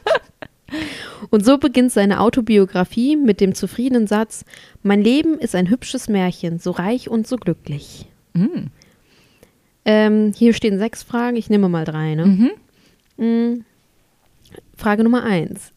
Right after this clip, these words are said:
Speaker 1: Wen meinen wir?
Speaker 2: Ja, okay. Das ist ja Hans Christian Andersen natürlich,
Speaker 1: Ja.
Speaker 2: ne?
Speaker 1: Genau.
Speaker 2: Aber wusste ich gar nicht, dass der so als schädlich angesehen wurde.
Speaker 1: Ja, w-,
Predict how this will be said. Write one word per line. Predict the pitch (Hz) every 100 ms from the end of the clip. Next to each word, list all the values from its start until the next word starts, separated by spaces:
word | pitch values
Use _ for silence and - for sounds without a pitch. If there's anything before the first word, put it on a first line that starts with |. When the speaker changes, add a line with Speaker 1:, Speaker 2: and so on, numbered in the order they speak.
| -
Speaker 1:
Wen | 180 220 269 262
meinen | 254 220 170 156
wir? | 151 - 139 196 - -
Speaker 2:
Ja, | 147 104
okay. | - - 151
Das | 156 156 170
ist | -
ja | 156 143 143
Hans | 170 180 -
Christian | - 165 165 143
Andersen | 165 156 139 139
natürlich, | 135 196 196 147 -
Speaker 1:
Ja. | 160 175
Speaker 2:
ne? | - _ - 247 247 240 220 _
Speaker 1:
Genau. | 220 208 139 - - -
Speaker 2:
Aber | 151 147
wusste | 233 285
ich | -
gar | -
nicht, | - - 160
dass | 156
der | - - 147 -
so | 143
als | 143 -
schädlich | - 180 151 147
angesehen | 139 143 156 160 160
wurde. | 175 175 - - -
Speaker 1:
Ja, | 165
w-, | 160 160 143 _ _ - -